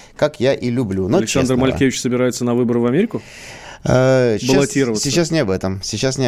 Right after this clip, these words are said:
Speaker 1: ещё рано, не время пока. Но вот, э, давай вспомним, э,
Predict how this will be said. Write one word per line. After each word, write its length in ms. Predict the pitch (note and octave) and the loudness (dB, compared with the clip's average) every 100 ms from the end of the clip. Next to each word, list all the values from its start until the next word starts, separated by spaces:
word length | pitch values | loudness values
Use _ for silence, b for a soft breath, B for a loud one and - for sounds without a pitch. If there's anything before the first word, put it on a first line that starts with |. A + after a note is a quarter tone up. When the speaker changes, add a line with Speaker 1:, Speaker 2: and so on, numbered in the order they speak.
| E2 | 0
Speaker 1:
ещё 260 | G#2+ D3 | 0 2
рано, 320 | A2 F#2+ A2+ C#3 | 2 2 0 -2
не 160 | A2 A2+ | 0 0
время 340 | G2+ G2 G#2+ | 2 2 2
пока. 340 | B2+ C#3+ F3 - | 0 0 -2 0
Но 400 | C3 C#3 F2 - B B B B - | 2 2 0 -8 B B B B -2
вот, 220 | F#3+ - | -2 0
э, 440 | E3 F3 F3 E3 C3 | 2 4 4 4 2
давай 240 | F#3 B3+ | 0 0
вспомним, 500 | - G#3+ G3 F3+ F3 - | 0 0 2 2 0 0
э, 320 | C3 B2+ | 0 2